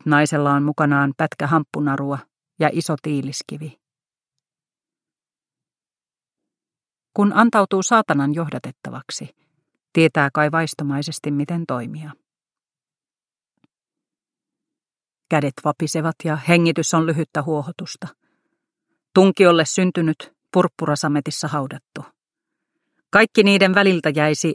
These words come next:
elämättä ja kokematta. Jäisi tyhjäksi, aivan kuin mitään lasta ei ikinä olisi ollutkaan.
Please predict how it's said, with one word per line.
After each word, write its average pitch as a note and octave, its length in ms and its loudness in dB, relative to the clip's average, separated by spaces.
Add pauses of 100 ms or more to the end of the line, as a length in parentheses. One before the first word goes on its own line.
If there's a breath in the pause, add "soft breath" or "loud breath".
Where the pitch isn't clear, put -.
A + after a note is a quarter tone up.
elämättä D3+ 500 0
ja C#3 160 -4
kokematta. - 720 -14 (960)
Jäisi D3 360 -2
tyhjäksi, - 560 -10
aivan C#3+ 260 -2
kuin C#3+ 180 -2
mitään C#3 320 0
lasta C#3 300 -6
ei C3 160 -4
ikinä C3+ 280 -2
olisi C#3+ 300 -4
ollutkaan. C#3+ 600 -8